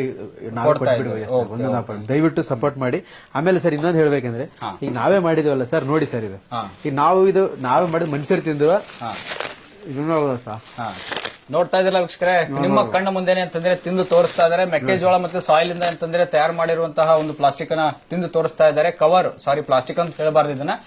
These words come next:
Speaker 2: ಕವರ್ ಅಂತಂದ್ರೆ ತಿಂದು ತೋರಿಸ್ತಾ ಇದ್ದಾರೆ ನಿಮ್ಮ ಕಣ್ಣು ಮುಂದೆನೆ. ಆ, ನೋಡಿದ್ರಲ್ಲ? ಯಾವ ರೀತಿಯಾಗಿ ಅರ್ಧ ಕವರ್ ತಿಂದಿದ್ದಾರೆ.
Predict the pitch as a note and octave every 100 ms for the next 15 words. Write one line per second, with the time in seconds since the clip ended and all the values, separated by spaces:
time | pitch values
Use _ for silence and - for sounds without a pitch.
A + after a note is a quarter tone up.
0 | - - - F3 G#3+ G#3 F#3 F3 F#3+ -
1 | F3+ F3+ E3 E3 E3+ E3 D#3+ D#3+ E3+ D#3+
2 | D#3 D#3 D#3+ G#3 G#3 - - - - D#3
3 | D#3+ E3+ G3+ F#3 G3+ G3+ - _ - -
4 | - - D3+ F#3 F#3 F#3+ F#3 F#3 D3 D#3+
5 | E3 A3 A3 G3+ G#3 G#3 F3+ F3 E3+ D3+